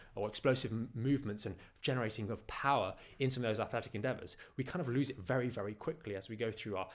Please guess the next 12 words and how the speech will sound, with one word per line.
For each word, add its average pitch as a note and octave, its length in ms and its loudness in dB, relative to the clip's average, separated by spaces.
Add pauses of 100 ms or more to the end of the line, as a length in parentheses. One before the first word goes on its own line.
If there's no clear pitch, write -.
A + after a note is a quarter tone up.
(160)
teenage A#2+ 420 -2
years A2+ 200 0
and A#2+ 100 0
then A2+ 80 0
into A2+ 160 -6
the A#2 80 -2
workplace, G#2+ 480 -2
university, A2 580 -2
whatever A2+ 320 -2
it G#2+ 80 -6
may G#2+ 160 -4
be. G#2+ 300 2